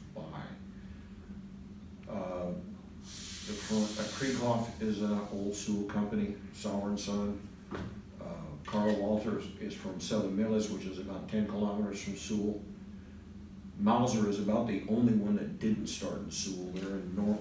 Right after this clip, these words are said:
Oberndorf Neckar, and they're still there. At any rate, Friedrich Wilhelm Heim, his, uh, claim to fame was he made the first self-cocking drilling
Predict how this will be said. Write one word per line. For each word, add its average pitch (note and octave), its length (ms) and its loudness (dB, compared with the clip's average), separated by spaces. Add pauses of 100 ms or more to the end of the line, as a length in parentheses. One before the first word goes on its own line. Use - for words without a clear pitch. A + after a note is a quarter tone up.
Oberndorf G#2 560 2
Neckar, G2+ 320 2
and F2 100 -4
they're E2+ 80 -4
still - 220 -6 (100)
there. - 100 -10 (1900)
At G#2+ 120 2
any C#3+ 180 6
rate, G2 360 2 (680)
Friedrich B2 320 0
Wilhelm A#2+ 260 4
Heim, A2+ 600 4
his, A2+ 520 2 (520)
uh, G#2 380 0 (1080)
claim A#2 280 6
to G2 60 4
fame G#2+ 380 6
was F#2 160 0
he F#2+ 140 0
made G#2 200 4
the - 60 -2
first G#2+ 460 0
self-cocking G#2+ 720 0
drilling G#2 460 2